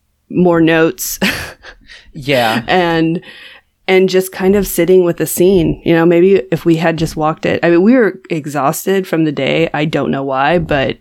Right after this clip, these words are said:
Speaker 1: maybe just walking it in the evening and, and scoping it out beforehand would have been good. But I have these pictures now to look at, and I can write notes on these ones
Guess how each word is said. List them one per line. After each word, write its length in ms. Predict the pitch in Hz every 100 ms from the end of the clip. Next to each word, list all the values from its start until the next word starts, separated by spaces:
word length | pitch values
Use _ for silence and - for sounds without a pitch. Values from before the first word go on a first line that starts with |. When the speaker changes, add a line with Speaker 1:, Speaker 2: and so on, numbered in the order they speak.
| -
Speaker 1:
maybe 260 | 175 180 180
just 200 | 170 151
walking 380 | 147 151 160
it 120 | 160 -
in 80 | 156
the 140 | 143
evening 400 | 156 165 160 151
and, 220 | 147 143 -
and 320 | 156 151 139
scoping 500 | - - 160 147 147
it 120 | 147
out 280 | 143 143 -
beforehand 640 | 165 - 147 151 147 139 135
would 140 | 143
have 80 | 147
been 160 | 135
good. 320 | 160 208 147 143 - - -
But 320 | - 285 208 -
I 80 | 185
have 200 | 190 196
these 140 | 202
pictures 440 | 320 320 - 160
now 160 | 156 143
to 160 | 156 151
look 180 | -
at, 300 | 131 65 - - - -
and 640 | 170 170 165 165 165 165 -
I 100 | 160
can 220 | 160 170
write 180 | 156 151
notes 280 | 165 151 -
on 140 | 143
these 260 | 160 202 185
ones 560 | 156 147 156 190 190